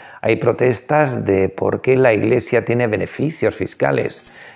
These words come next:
El único bene-, beneficio fis-, fiscal es que no paga el ibi para aquellos edificios que cumplen la función propia de la Iglesia.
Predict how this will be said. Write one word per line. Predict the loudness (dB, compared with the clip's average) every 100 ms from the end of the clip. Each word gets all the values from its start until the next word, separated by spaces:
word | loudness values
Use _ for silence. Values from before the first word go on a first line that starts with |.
| -8
El | -6
único | -2 -2 -2 -2
bene-, | 0 0
beneficio | 0 2 2 2 -2 -2
fis-, | -2 -4 -2
fiscal | -2 0 0 0 0
es | -4
que | -4 -2
no | -2 0
paga | 2 2
el | 2
ibi | 4 2 0 -4 -20 -18 -2
para | 0 2
aquellos | 0 2 4 6 2 0 -4
edificios | 0 2 2 2 0 2 2 0 -4 -14 _ -20 -8
que | -2 0
cumplen | 2 2 2
la | 2
función | 0 -2 -2 0 0 0
propia | 2 0 2 2
de | 4
la | 2
Iglesia. | 0 -2 -4 -10 -10